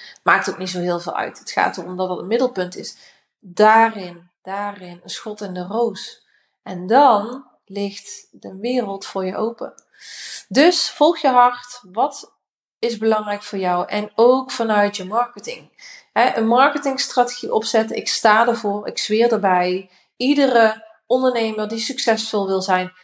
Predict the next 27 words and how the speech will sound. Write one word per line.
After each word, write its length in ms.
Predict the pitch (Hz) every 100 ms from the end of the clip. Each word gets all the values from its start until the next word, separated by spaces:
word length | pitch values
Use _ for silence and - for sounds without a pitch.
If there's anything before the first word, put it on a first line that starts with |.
| _
heeft 580 | - 185 226 240 - -
een 380 | 196 202 202 202
manier 520 | 175 175 208 254 262
nodig. 440 | 247 220 214 214 -
Een 300 | 175 170 180
manier 440 | 175 190 254 285
die 160 | 226 175
voor, 400 | - 170 165 - _ _ _ _
eh, 480 | - 190 180 - 170
haar 260 | 202 247 277
werkt 600 | 247 220 208 208 - - _ _
om 200 | 208 226
klanten 340 | 247 254 277
te 60 | -
krijgen. 500 | - 196 180 180 - _ - - _ -
En 200 | 214 214
dat 160 | 240
is 140 | 277 -
waar 240 | 233 226
ik 460 | 226 - _ _ 202
heel 160 | 285
vaak 220 | 294 254
heb 140 | 240 226
gezien 420 | - 226 233 226
dat 200 | 226 220
het 160 | 220 214
dus 440 | 208 202 - -